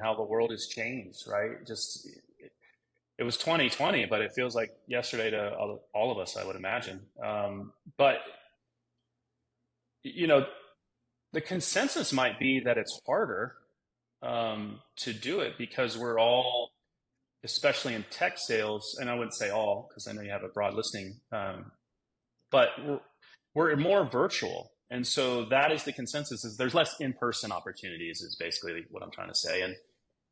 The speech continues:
um, the thing about that is, I don't know if y'all have noticed, but, um, people seem to be a little bit more complacent in ways out in the world. Uh, there's a lot more people who are wearing sweatpants to, to the stores and,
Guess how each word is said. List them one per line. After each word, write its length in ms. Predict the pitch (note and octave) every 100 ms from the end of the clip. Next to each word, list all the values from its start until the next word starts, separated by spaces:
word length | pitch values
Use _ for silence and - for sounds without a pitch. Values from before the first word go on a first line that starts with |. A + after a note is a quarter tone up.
| -
um, 440 | A2 G#2+ G2 F#2 - _ _ _ _ _ _ _
the 80 | D3+
thing 220 | - D#4
about 300 | B3+ G3+ B3
that 160 | C3 A#2+
is, 400 | A2+ - - - _
I 80 | D3+
don't 120 | A3+
know 120 | F#3+ D#3+
if 120 | -
y'all 140 | C#3
have 80 | A#2
noticed, 380 | C#3 F#3 C#3+ -
but, 200 | A#2 - -
um, 440 | B2+ B2 B2 A#2+ A2+ _ _ -
people 300 | B3+ - C4
seem 300 | - F3+ E3
to 100 | D#3+
be 120 | C#3
a 60 |
little 200 | B2 C#3
bit 140 | D#3 -
more 120 | C3
complacent 800 | - G#2+ - B2 B2 - - -
in 120 | F#2
ways 600 | F2+ F2+ F2 - - - _ _ _ _ -
out 200 | B2+ D3
in 40 | G#2+
the 160 | F#2+
world. 360 | G2 F#2 F2 - - -
Uh, 120 | A2+
there's 160 | A2 A2+
a 60 |
lot 200 | A#2+ C3+
more 140 | B2+ A#2+
people 340 | B2+ A#2 A2+
who 100 | A2+
are 120 | A2
wearing 420 | G#2+ A2+ A2 G#2+
sweatpants 680 | G#2 D#3 D3 D#3 C3+ - -
to, 200 | C3 A2+ A2+ -
to 80 | C3+
the 80 | A2
stores 580 | - D#3 D3 D3 D3 C3+
and, 180 | A2+